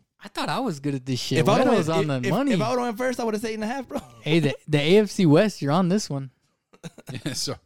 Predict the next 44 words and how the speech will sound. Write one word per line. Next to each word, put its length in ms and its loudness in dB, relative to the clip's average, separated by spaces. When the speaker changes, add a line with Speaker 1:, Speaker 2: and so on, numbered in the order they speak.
Speaker 3:
so 260 0
Weta 280 0
wins 220 -2
the 220 0
A 60 0
F 60 -4
C 160 -6
West 340 -6
there. 180 -10
Speaker 1:
Hey, 180 -6
so 200 -2
they 180 -2
have 260 -2
all 320 -2
those 320 -2
teams 460 0
right 540 0
there 260 4
on 160 -4
the 100 -6
brink. 460 0
Speaker 2:
Yeah, 220 -2
it's 160 -2
a, 160 2
it's 220 -6
a 60 -2
pretty 280 -2
tight 240 -4
division, 380 -4
bro. 140 -8
They're, 160 -8
they're, 240 -8
they're 160 -6
bumper 340 0
to 80 2
bumper 280 0
with 100 -2
the 60 -8
exception 340 -6
of, 100 -6
of 100 -6
course, 200 -4
the 80 -16
Chiefs. 440 -12